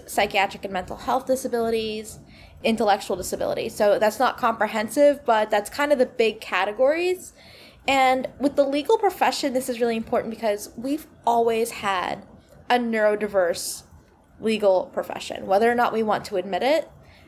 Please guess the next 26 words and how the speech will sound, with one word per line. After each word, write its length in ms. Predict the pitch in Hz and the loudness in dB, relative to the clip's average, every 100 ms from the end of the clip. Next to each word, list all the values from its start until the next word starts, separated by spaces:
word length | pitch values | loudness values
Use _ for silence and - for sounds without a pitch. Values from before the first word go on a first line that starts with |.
| _ | _
And 520 | 254 247 247 247 247 - | 2 2 2 0 -4 -6
we 160 | 262 | -4
often 440 | - 240 240 277 269 | 2 2 2 0 0
have 240 | 262 226 | -2 -2
a 60 | 220 | 0
lot 180 | 208 202 | 0 0
of 80 | |
stigma 800 | 208 - - 247 214 - - 220 - _ _ - | -4 -4 -2 -2 -4 -6 -8 -10 -20 _ _ -14
surrounding 560 | - 247 220 202 208 | 0 2 4 0 0
a 60 | 202 | 2
lot 160 | 196 190 | 2 2
of 80 | |
these 160 | 196 208 | -4 -8
different 320 | 202 - 185 | -8 -6 -6
conditions 680 | - 190 190 - 175 175 - - | -6 -4 -4 -2 -4 -6 -12 -4
and 220 | 190 185 | -2 0
neurodivergent 760 | 180 175 175 180 175 180 165 - - | -2 -2 -2 -2 -2 -4 -10 -16 -14
conditions 760 | 202 170 180 - - - - - | -8 -6 -6 -8 -16 -20 -12 -6
and 580 | 175 160 165 175 - - | -6 -6 -10 -14 -14 -6
different 380 | 175 180 170 | -4 -4 -8
ways 280 | - 160 160 | -6 -6 -8
of 100 | 170 | -10
being 240 | 180 170 - | -8 -8 -8
and 140 | 175 | -12
traits 320 | - 170 156 | -4 -4 -2
especially. 680 | 175 - - - - - | -10 -8 -8 -8 -8 -10